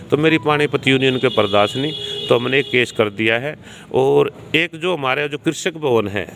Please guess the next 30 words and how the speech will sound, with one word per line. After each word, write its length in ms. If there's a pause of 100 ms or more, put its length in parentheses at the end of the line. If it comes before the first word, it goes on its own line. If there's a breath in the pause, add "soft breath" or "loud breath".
जो 120
एक 220
हमारी 280
निशानी 480
है 100
किसानों 480
की, 240 (460 loud breath)
छोटू 280
राम 180
कृषक 340
भवन, 320 (480 loud breath)
हम 160
देख 220 (100)
के 80
आए 240
थे, 200
वहाँ 320
मील 280
में 100
रोड 200
के 120
ऊपर 280
है। 200 (420 loud breath)
उन्होंने 320
क्या 240
किया, 240
सारी 380
वहाँ 220
से 140
टोटियाँ, 800